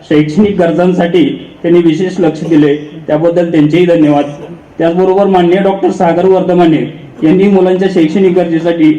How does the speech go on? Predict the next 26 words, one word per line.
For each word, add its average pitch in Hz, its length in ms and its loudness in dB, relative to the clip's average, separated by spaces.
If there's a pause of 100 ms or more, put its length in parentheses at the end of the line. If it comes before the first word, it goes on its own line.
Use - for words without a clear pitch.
(320)
पंचवीस 180 300 0
हजार 180 200 0
रुपये 170 260 0
दिलेले 151 320 2
आहेत. 127 220 -6 (340)
माननीय 185 400 2
श्रीयुत 190 360 0 (500)
जयवंतराव 208 440 2
पंढरीनाथ 185 400 0
गायकवाड 175 440 -2
सर 143 240 -2 (420)
यांनी 185 400 2
पारितोषिकाची 196 1000 0 (160)
वाढ 196 240 2
करून 190 340 0
त्याच्यामध्ये 175 760 -2 (640)
पंच्याहत्तर 214 440 0
हजार 185 240 2
रुपये 185 240 0
तिचे 180 180 2
पारितोषिक 170 540 -2
केलेलं 151 280 2
आहे 139 120 0 (300)
आणि 165 240 2
गुढीपाडव्या 196 580 2
दिवशी 185 520 0